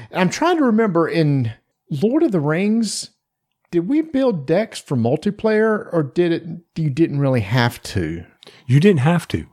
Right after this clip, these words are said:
Speaker 2: You, your, ge-, your
Speaker 1: Okay.
Speaker 2: deck, your, your fellowship worked regardless 'cause n-, you, you always kept the same fellowship. Now, if you had a lot of high value Uruk-hai or goblins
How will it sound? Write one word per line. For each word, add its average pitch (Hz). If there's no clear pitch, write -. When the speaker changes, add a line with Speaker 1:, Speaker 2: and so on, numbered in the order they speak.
Speaker 2:
You, 156
your, 135
ge-, 131
your -
Speaker 1:
Okay. 98
Speaker 2:
deck, 139
your, 120
your 120
fellowship 160
worked 123
regardless 104
'cause -
n-, 110
you, 110
you 98
always 135
kept -
the 120
same 120
fellowship. 107
Now, 120
if -
you 170
had 151
a 120
lot 123
of 98
high 156
value 123
Uruk-hai 127
or 90
goblins 120